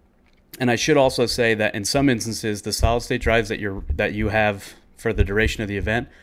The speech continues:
those images get, get saved and then they can be reviewed later. So I don't think there's been an example yet where a player's been banned after the event because software was found on that solid state drive, but events are starting to store those images to,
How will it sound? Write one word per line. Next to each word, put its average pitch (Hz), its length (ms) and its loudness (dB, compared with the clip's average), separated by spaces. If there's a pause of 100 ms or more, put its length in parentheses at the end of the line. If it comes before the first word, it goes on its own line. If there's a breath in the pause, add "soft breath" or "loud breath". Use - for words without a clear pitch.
(180 loud breath)
those 117 180 2
images 113 380 4
get, - 360 -6
get 113 160 4
saved 120 640 -2
and 110 140 -2
then 107 80 0
they 107 120 0
can 107 140 -4
be 107 120 0
reviewed 101 360 -4
later. 92 300 -2
So - 160 -6
I 113 40 2
don't 135 120 2
think 131 140 0
there's 123 120 0
been 120 140 0
an 120 80 2
example 107 400 -2
yet 104 260 -2
where 107 120 -2
a 95 40 -4
player's 107 300 -2
been 104 140 -8
banned 98 280 -6
after 107 300 -4
the 127 140 0
event 135 320 -4
because 104 240 -6
software 107 340 -4
was 107 120 -6
found 107 340 -6 (340 soft breath)
on 117 200 0
that 110 140 0
solid 117 260 0
state 127 180 -4
drive, 135 340 0 (380 loud breath)
but 113 100 2
events 117 400 2
are 120 160 4
starting 117 380 -2
to 104 60 -6
store 117 360 0
those 107 220 0
images 98 460 -6
to, 98 260 -8